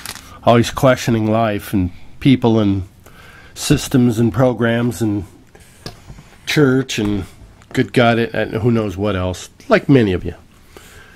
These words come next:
Synesthesia offers a crazy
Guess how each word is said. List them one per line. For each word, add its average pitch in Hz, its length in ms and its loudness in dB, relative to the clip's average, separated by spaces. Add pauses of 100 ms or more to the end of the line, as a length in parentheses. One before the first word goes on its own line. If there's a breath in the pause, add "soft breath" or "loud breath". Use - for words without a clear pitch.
(220 loud breath)
Synesthesia 147 1120 0 (1400 loud breath)
offers 131 440 4
a 110 60 -2
crazy 127 760 0